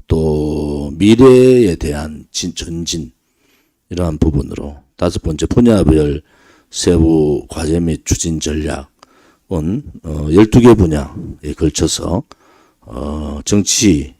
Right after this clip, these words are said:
외교, 안보, 국방, 경제, 복지, 사회 분야, 교육 분야, 일자리 분야, 부동산 분야, 지역 균형 발전 분야, 농어촌 분야, 노동 분야, 법치 분야 등,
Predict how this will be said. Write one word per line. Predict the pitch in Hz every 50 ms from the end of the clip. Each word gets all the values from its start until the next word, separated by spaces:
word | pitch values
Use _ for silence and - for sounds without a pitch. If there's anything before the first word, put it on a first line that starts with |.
| _
외교, | - - - 76 76 73 78 85 90 90 98 85
안보, | 78 80 78 78 76 87
국방, | 90 - 76 - _ - 78 76 67 65 - _ _ _
경제, | - - 80 73 78 76 - 76 73 65 - - _ _ _ _ _ _ _ _ _ _ -
복지, | - 80 78 - - - - 76 76 73
사회 | - - 85 87 90 90 85
분야, | 87 92 85 80 76 80 98 139 - _ _ _ _ _ _ _ _
교육 | - 87 85 87 85 _ -
분야, | 80 73 69 73 _ _ _ _ _ -
일자리 | 85 85 85 - - 82 76 76
분야, | 71 76 80 - - 82 92 107 90 -
부동산 | - 90 82 98 98 95 82 - 82 - -
분야, | - - - - - - _ _ _ _ _ _ _ _ _ _ _ _ _ -
지역 | - 104 101 87 -
균형 | - 80 82 85 82 82
발전 | 85 82 80 - - 85 80 76
분야, | 76 78 73 71 71
농어촌 | 69 71 82 87 90 98 101 - - 78 73
분야, | 69 73 73 73 69 - _ _ _ _ 73 76
노동 | 76 73 82 85 87 80
분야, | 92 87 85 76 67 - _ _ _ _ _ _ _ _ -
법치 | - 87 - - - 101 90
분야 | - - 87 85 78 71 - -
등, | - - 90 78 65 65